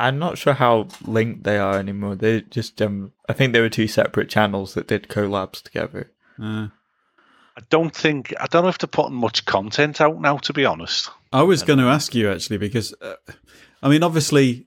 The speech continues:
Speaker 2: there's mega famous. When we say famous, we think about, but there's gonna be a sliding
Speaker 1: I
Speaker 2: scale,
Speaker 1: know
Speaker 2: isn't it? You say locally that I'm famous.
Speaker 1: I know Jeremy Corbyn follows Dan on Twitter.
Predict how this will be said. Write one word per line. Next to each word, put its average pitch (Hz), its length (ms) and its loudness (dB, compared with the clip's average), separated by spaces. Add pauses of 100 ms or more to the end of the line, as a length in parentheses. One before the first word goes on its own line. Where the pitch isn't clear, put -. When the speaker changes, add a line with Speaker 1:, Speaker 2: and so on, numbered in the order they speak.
(120)
Speaker 2:
there's 127 220 4
mega 120 280 2
famous. 95 480 -4
When 135 100 2
we 139 100 4
say 131 200 2
famous, 110 460 0
we 107 100 -6
think 104 240 -6
about, 98 400 -2 (840)
but 135 120 4
there's 135 240 4
gonna 170 180 4
be 143 140 4
a 127 60 4
sliding 127 420 4
Speaker 1:
I - 60 2
Speaker 2:
scale, 143 220 4
Speaker 1:
know - 60 6
Speaker 2:
isn't 139 160 4
it? 110 80 2
You 143 140 2
say 151 240 4
locally 135 500 2
that 95 120 0
I'm 123 200 0
famous. - 200 -2
Speaker 1:
I 139 80 4
know 170 180 2
Jeremy 143 540 4
Corbyn 120 600 2
follows 107 800 0 (220)
Dan 117 340 2
on 101 180 -6
Twitter. 98 640 -6